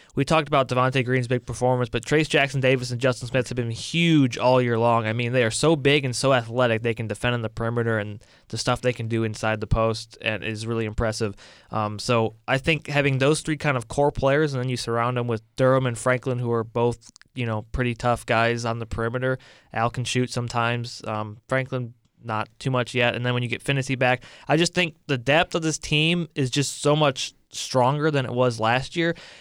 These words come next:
and you're not reliant on, like, you're not, like, look, like, last year you would just, like, post feed to Juwan Morgan, post feed to Juwan Morgan,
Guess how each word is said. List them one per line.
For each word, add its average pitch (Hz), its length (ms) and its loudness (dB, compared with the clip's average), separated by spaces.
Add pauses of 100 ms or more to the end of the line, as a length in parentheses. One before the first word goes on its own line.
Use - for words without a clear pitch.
(160)
and 135 340 2
you're 139 220 0
not 135 320 2
reliant 127 800 0
on, 123 220 -2
like, 131 200 0
you're 147 100 2
not, 156 220 0
like, 147 200 0
look, 127 240 -2 (100)
like, 131 240 -4
last 147 340 -2
year 147 100 0
you 135 120 2
would 131 100 2
just, 123 200 -6
like, 113 180 -2 (120)
post 147 260 2
feed 135 140 0
to 123 60 -8
Juwan 117 260 -2
Morgan, 104 320 -6
post 123 240 -2
feed 123 140 -2
to 120 80 -6
Juwan 113 140 0
Morgan, 113 320 -4